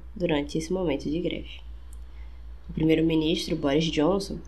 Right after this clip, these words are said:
que tem sido pressionado por conta do difícil cenário econômico, com o aumento dos preços de combustíveis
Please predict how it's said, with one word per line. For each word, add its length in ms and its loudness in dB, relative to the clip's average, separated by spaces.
que 120 2
tem 160 4
sido 240 0
pressionado 800 4
por 260 -2
conta 320 0
do 80 2
difícil 480 0
cenário 360 2
econômico, 680 0
com 120 -2
o 60 4
aumento 420 2
dos 160 -2
preços 340 2
de 80 0
combustíveis 960 0